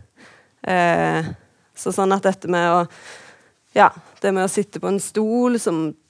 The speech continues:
på en måte ser ganske basic ut, men det er liksom en del av materialet, da. Alt dette er liksom, du lager materialet av, mm,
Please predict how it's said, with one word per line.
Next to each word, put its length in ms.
på 60
en 60
måte 280
ser 680
ganske 320
basic 460
ut, 140
men 140
det 100
er 200
liksom 280
en 120
del 280
av 80
materialet, 600
da. 160
Alt 240
dette 260
er 160
liksom, 460
du 60
lager 320
materialet 540
av, 400
mm, 340